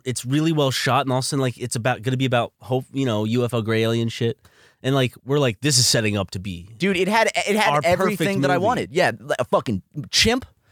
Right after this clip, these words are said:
Speaker 2: U F Os. It's great. I was so excited. I mean, I was just very disappointed,
Speaker 1: Yeah.
Speaker 2: unfortunately. And if you guys liked the movie, that's totally cool. Uh, you don't need to dox us <laughs> for our opinions on this
Speaker 1: Yeah.
Speaker 2: one, please. And, uh, yeah.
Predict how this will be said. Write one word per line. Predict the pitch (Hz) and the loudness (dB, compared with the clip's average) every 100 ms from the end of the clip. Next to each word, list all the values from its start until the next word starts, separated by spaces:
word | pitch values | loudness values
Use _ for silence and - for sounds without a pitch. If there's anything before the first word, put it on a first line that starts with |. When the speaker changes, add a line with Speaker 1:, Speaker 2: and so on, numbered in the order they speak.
| _ _ - - | _ _ -20 -10
Speaker 2:
U | 123 127 214 240 | -8 0 2 2
F | - | 2
Os. | 220 220 240 214 - - | 2 2 0 -10 -14 -10
It's | 175 - | -6 -6
great. | 165 185 208 | 0 0 2
I | 131 160 | 2 0
was | - | 0
so | 180 | 0
excited. | 165 - 190 180 113 | 0 0 2 2 2
I | 127 | 2
mean, | 135 | 2
I | 143 | 0
was | 147 | 0
just | 151 | -2
very | 165 156 | -2 -2
disappointed, | 156 156 147 170 120 90 - | -4 -8 -6 -4 -4 -8 -10
Speaker 1:
Yeah. | 98 98 | -4 -2
Speaker 2:
unfortunately. | 92 107 98 104 92 92 - - | 0 -2 -2 -4 -4 -4 -8 -8
And | - 160 | -2 0
if | 156 | -2
you | 180 | -2
guys | 185 180 160 | 2 2 2
liked | 175 180 - | 0 0 -2
the | |
movie, | 175 175 185 190 | -2 0 -2 -4
that's | 147 - | -6 -2
totally | 156 151 147 | -2 0 -2
cool. | - 147 151 156 _ _ _ _ | -2 -2 -2 -2 _ _ _ _
Uh, | 120 123 117 113 107 101 - | 0 2 4 2 0 -4 -4
you | 123 | -2
don't | 135 | 0
need | 123 | 0
to | 117 | 0
dox | 123 131 - | 2 0 0
us | 139 | -4
<laughs> | - | 0
for | 147 | 2
our | 127 | 2
opinions | 127 156 143 | 2 0 0
on | 139 139 | 0 2
this | 135 | 2
Speaker 1:
Yeah. | 175 | 2
Speaker 2:
one, | 147 139 - - - - - - | 0 -4 -10 -20 -20 -20 -18 -8
please. | - 139 143 - | -2 0 0 -2
And, | - 123 120 | 0 2 2
uh, | 117 113 113 107 104 98 - _ _ _ - | 2 2 2 2 2 0 -4 _ _ _ -8
yeah. | 113 - - | -4 -4 -6